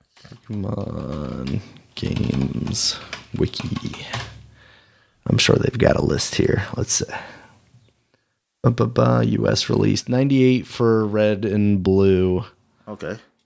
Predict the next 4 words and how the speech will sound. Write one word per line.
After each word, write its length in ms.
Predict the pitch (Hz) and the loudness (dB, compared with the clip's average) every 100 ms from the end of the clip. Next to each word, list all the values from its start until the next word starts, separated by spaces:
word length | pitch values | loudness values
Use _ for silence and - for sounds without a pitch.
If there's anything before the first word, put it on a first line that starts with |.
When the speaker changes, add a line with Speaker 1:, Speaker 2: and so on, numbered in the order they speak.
| - | -8
Speaker 1:
Uh, 520 | 101 92 92 90 90 92 | -2 0 0 -2 -2 -2
Yellow 540 | 98 110 117 117 113 | 2 4 6 6 4
was 200 | 107 101 | 4 2
ninety-nine. 1300 | 107 107 104 101 101 101 98 98 95 98 98 95 98 | 2 2 2 2 2 2 2 0 0 0 0 -2 -4